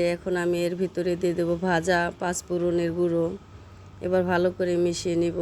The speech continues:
আচারটা আমার শেষের দিকে। খুব মজার এই আচারটা, আশা করি ভালো লাগবে। তোমরা চাইলে পাকা আম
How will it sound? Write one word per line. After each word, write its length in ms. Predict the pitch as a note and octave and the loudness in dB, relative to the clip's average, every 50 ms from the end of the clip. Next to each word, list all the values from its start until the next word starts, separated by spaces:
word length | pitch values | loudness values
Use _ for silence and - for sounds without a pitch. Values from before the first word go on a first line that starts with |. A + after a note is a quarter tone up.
| E3+ E3 F#3 G3+ - - - - - - - - - - E3 | -2 -2 -4 -6 -10 -14 -18 -20 -20 -20 -18 -14 -8 -6 -4
আচারটা 360 | F3 - F3+ E3+ E3+ - - E3+ | -4 -2 -4 -4 -4 -2 -2 0
আমার 200 | F3 F3 F3 E3+ | 2 2 2 0
শেষের 440 | E3 - - F#3 F3 - F3+ F3 E3+ E3 | -2 -2 -2 -2 -2 0 -2 -2 -2 0
দিকে। 280 | F3 F3 E3 - E3 D#3+ E3 F3 - - - - - - - - - - - - - | -2 -2 0 0 0 0 -2 -2 -8 -14 -18 -20 -20 -20 -20 -20 -20 -20 -20 -20 -2
খুব 160 | - G#3+ G3 F#3 G3 | 2 2 2 4 4
মজার 340 | G3 G3 G3 F#3+ G3 F#3 F3+ F3+ | 4 4 4 4 4 4 4 4
এই 140 | F3 F3 F3 | 4 4 4
আচারটা, 500 | F3 F3 - - F3 E3+ - - E3 D#3+ E3+ F3 - - | 2 2 0 -2 -4 -4 -4 -4 -2 -2 -2 -4 -6 -4
আশা 260 | - F3+ F#3 - F3+ E3+ | -4 -4 -4 -4 -4 -4
করি 200 | - F#3 F3 F3+ | -2 -2 -2 0
ভালো 260 | F3 F3+ E3+ E3+ F3 F3 | 0 0 2 2 2 2
লাগবে। 280 | F3+ E3+ D#3+ E3 F3 E3 | 2 2 0 0 -2 -2
তোমরা 280 | - F3 E3+ E3+ F3 | 0 0 0 2 0
চাইলে 360 | E3+ - F#3+ F3 E3+ F3 F#3 E3+ | 0 0 0 0 0 0 0 -2
পাকা 320 | E3+ - F3+ F3 - - E3+ E3 | 0 0 -2 -2 0 -2 -2 0
আম 80 | E3 | 0